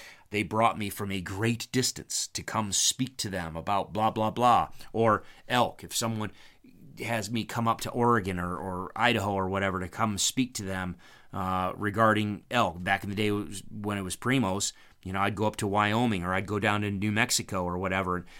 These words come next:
it did. I mean, it's, it just seems the farther away you go from home, the more of a quote-unquote expert or more value you have to impart for others.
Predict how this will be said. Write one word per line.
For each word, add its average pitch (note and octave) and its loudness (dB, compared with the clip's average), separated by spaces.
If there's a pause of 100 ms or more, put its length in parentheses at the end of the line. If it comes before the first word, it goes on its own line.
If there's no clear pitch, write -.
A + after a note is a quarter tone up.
(160)
it A2+ 0
did. D#3+ 8
I F#2 0
mean, A2 2
it's, G#2 2
it G#2+ 0
just A#2 2
seems C3 2
the G2+ -4
farther C#3 6
away A#2+ 6
you A#2+ 4
go A2+ 4 (180)
from B2+ 2
home, G2+ 0 (320)
the G#2+ -4
more A2+ 6
of G#2+ 0
a G#2 0
quote-unquote G#2+ -2
expert G#2 -2
or F#2+ -2
more G2+ 0
value G2 2 (340)
you G#2 2 (480)
have G#2+ 4
to A2+ 0
impart G#2+ 2 (120)
for A2 0
others. C#3+ 2